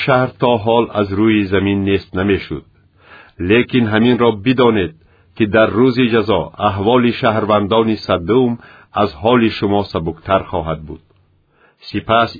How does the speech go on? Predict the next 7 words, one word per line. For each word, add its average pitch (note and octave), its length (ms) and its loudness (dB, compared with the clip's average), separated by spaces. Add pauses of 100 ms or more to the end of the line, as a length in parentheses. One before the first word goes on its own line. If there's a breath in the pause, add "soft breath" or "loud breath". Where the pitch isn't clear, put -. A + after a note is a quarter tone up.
Исо A2+ 240 0 (140)
гуфт: G2+ 300 -2 (800)
Шукри B2+ 560 0
туро C#3+ 340 2
мекунам, G2+ 500 -2 (140)
эй A#2 180 2
Падар, G#2+ 460 0